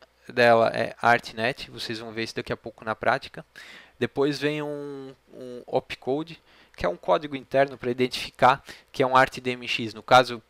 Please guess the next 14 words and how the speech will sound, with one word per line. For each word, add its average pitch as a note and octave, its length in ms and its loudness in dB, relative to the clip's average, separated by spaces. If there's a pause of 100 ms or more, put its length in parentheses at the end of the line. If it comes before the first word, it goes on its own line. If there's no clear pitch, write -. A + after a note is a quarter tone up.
por C3 80 -4
exemplo, B2+ 160 -8
se - 100 -8
fosse - 260 -8
um B2 60 -4
art B2 340 2
ping, D#3+ 460 -14
teria C3 260 -2
um B2+ 80 -10
outro C3 260 -6
código. D3+ 540 -4 (300)
Se - 140 -14
fosse - 420 -8
um A#2 260 -12